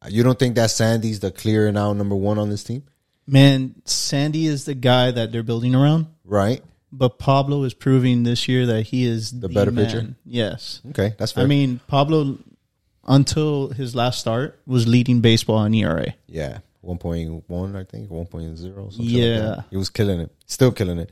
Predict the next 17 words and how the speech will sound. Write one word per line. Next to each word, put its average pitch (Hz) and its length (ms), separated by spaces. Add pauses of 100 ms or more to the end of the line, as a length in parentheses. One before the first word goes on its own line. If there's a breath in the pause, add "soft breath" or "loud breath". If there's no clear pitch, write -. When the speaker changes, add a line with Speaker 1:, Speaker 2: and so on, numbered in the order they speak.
(120)
Speaker 2:
He's 170 180
still 285 220
killing 117 320
it. 113 100
Speaker 1:
Still 123 240
killing 87 240
it. 90 260
<laughs> - 80
Speaker 2:
And 135 500
he 151 200
pl-, - 320
he 139 160
starts 143 380
tonight 135 380
against 123 340
Tampa 123 240
Bay. 120 320